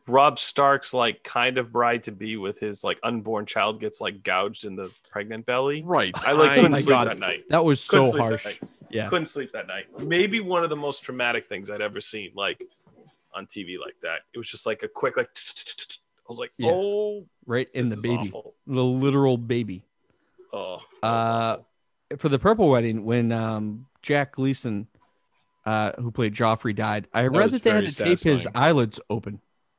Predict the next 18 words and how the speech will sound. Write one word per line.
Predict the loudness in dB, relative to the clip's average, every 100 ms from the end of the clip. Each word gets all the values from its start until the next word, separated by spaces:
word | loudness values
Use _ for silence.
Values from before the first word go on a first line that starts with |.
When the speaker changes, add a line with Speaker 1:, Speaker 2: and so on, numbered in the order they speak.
| _ _ _ _ _ _ _ _ _ _
Speaker 3:
That |
he | 0 4
couldn't | 4 4
keep | 2 2
his | 4
eyes | 4 4
open | 0 -2 -6
or |
Speaker 1:
Whoa. | -4
Speaker 3:
whatever | -4 -4
because | -4 -2 -2 0
of | -2
the |
dye | 0 0 2
that | 0 0
they | 0
put | 2 2
in | 2